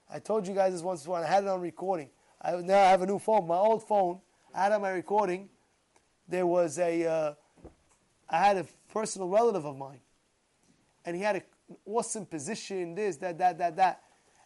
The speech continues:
And one day something happened, the, the boss went a little bit nuts, and he's like, "All right, you're fired, you're fired, you're fired," crazy. And he said, "You don't understand, I was on the top. I was making crazy sales. I was, uh, pumping up the company like crazy.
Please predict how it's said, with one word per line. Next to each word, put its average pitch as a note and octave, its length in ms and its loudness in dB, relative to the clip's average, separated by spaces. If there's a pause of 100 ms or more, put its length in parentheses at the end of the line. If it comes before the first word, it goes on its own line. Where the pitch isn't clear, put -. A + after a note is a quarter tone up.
(200)
And D#3 640 0 (440)
one A3+ 240 -2
day G#3+ 120 2
something G#3 380 -6
happened, G3 460 0
the, D3+ 80 -10 (140)
the D#3 100 -8
boss G3 400 0
went G3 160 -4
a F#3+ 40 -2
little F#3+ 180 -2
bit E3+ 180 -2
nuts, E3+ 400 -2
and F3 120 -8
he's E3 200 -8
like, E3+ 220 -4 (220)
"All G#3 100 -8
right, A#3 180 -4
you're A#3+ 160 -4
fired, A3+ 420 2
you're A#3+ 160 -2
fired, A#3 380 2
you're A#3 140 0
fired," A3+ 400 2
crazy. G#3 460 4 (560)
And G#3 100 -4
he G#3+ 40 -2
said, A#3 160 -6
"You C#4 80 -4
don't C#4+ 80 -2
understand, C#4 440 0
I A3 80 0
was A3 160 0
on A3 100 -2
the A3 60 -4
top. C4+ 540 6 (680)
I G#3+ 100 6
was A#3 160 4
making B3 300 -4
crazy B3+ 380 -2
sales. C4+ 600 0
I - 180 4
was, B3+ 300 -2
uh, B3+ 280 2 (300)
pumping C#4 360 -2
up C#4+ 260 2
the B3+ 80 2
company C#4+ 440 -4
like A3+ 260 2
crazy. C4+ 640 2